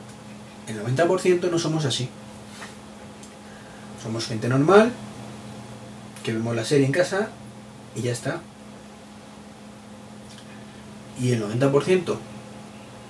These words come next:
por decir una cifra, pues no la conozco bien, de usuarios de Apple, pues somos usuarios que estamos muy contentos con el producto que hemos comprado,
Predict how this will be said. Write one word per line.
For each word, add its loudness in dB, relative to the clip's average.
por -8
decir -4
una -2
cifra, 2
pues -8
no -6
la -6
conozco -2
bien, 2
de 2
usuarios 0
de 8
Apple, 10
pues 2
somos -2
usuarios 8
que -12
estamos 2
muy 6
contentos 2
con -4
el -2
producto -2
que -6
hemos -6
comprado, 4